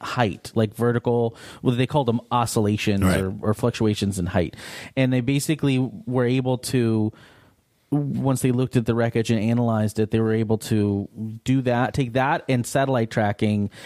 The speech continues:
Speaker 1: and understand that they needed to investigate further, and that it was very likely this software package that was, you know, the issue. And the pilots reported, uh, on the Ethiopian Airlines flight, reported flight control problems,
Speaker 2: Yeah.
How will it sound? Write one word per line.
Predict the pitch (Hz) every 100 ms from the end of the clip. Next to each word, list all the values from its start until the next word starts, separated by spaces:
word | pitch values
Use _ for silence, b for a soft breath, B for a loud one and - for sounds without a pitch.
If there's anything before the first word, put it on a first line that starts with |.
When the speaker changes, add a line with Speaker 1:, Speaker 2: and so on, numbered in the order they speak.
| B B
Speaker 1:
and | 120 123
understand | 131 127 123 - 123 120 117
that | 107 127 _
they | 127 113
needed | 117 113 -
to | 117
investigate | 104 104 101 107 98 95
further, | - 101 95 92 80
and | 110 110
that | 104
it | 104 - -
was | 123 110
very | 104 110
likely | 104 104 -
this | 98 101
software | - 107 104 104 98
package | 98 95 - 98 -
that | 107 85
was, | 104 98 95 - - B B B B B _ _
you | 123 110
know, | 101 101
the | 101 107
issue. | 104 - 101 101 B B
And | 131 127
the |
pilots | 117 156 196 139 - - -
reported, | 131 117 - 156 151 104 98 - _ _ _ -
uh, | 117 107 123
on | 120
the | 120
Ethiopian | 117 110 107 113 101
Airlines | 95 95 90 -
flight, | 95 90
reported | 92 - 107 90 90
flight | - 92 -
control | - 87
problems, | - 85 87 113
Speaker 2:
Yeah. | 107